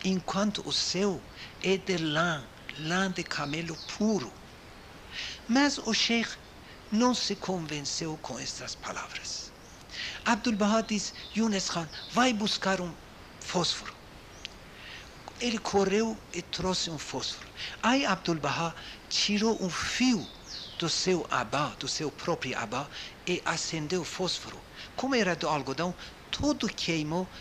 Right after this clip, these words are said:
e tornou-se cinza, sem deixar cheiro. Agora, tirou um fio de abá dele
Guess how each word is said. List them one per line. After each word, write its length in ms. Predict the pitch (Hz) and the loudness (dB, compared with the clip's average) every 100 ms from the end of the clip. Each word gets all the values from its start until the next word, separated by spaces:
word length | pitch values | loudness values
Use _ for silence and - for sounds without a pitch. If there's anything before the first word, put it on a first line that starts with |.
| - - | -10 -4
e 140 | 170 | -4
tornou-se 680 | - - 156 143 160 156 147 | -4 0 0 0 -2 -2 -2
cinza, 460 | - - 131 104 - - - - - | -2 0 -2 -4 -8 -14 -18 -18 -8
sem 540 | - - 208 208 196 - - | -6 2 4 4 0 -4 -4
deixar 500 | 147 - - 143 143 | -2 -2 -2 -2 -2
cheiro. 580 | - - 120 107 - - - - - - - - - - - | -2 -2 -2 -4 -8 -10 -16 -14 -10 -10 -10 -10 -10 -12 0
Agora, 320 | 190 180 180 - | 2 4 2 0
tirou 580 | - - 226 233 294 - - | 0 4 6 6 6 2 2
um 180 | 247 247 | 4 4
fio 540 | - - 208 233 247 | 2 0 4 4 4
de 180 | - 175 - | 0 -2 0
abá 320 | 151 147 156 | 0 2 0
dele 560 | - 160 202 208 110 | 0 4 4 4 -2